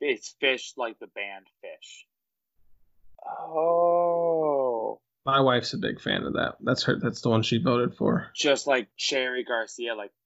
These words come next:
Speaker 1: Jerry Garcia from the Grateful Dead.
Speaker 2: Oh.
Speaker 1: I think you knew that one. I didn't think you knew Fish.
Speaker 2: I did know the first one. Uh,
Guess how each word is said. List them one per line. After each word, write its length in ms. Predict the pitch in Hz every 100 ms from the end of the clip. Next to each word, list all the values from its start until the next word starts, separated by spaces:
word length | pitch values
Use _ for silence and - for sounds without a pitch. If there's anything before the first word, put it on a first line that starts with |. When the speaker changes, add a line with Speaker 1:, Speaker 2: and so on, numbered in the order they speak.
| 110
Speaker 1:
Jerry 400 | 110 110 110 104
Garcia 580 | 107 101 - 107 107 104
from 100 | 101 95
the 80 |
Grateful 360 | 95 98 - 90
Dead. 180 | 185 185
Speaker 2:
Oh. 1800 | 92 233 254 269 262 262 254 254 247 233 220 208 185 170 151 135 123 110 - _ _
Speaker 1:
I 140 | 127 123
think 220 | 156 131
you 120 | 135
knew 200 | 120 104
that 240 | 95 90 95
one. 120 | 92
I 60 | 101
didn't 160 | 104 101
think 140 | 95
you 60 | 95
knew 140 | 92 -
Fish. 100 | 85 - - _ _ _ _ _ _ _ _ - _ _ _
Speaker 2:
I 200 | 127 143
did 180 | 143 139
know 120 | 120
the 60 | - -
first 200 | - -
one. 100 | - _ _ _ _ _ -
Uh, 300 | 143 135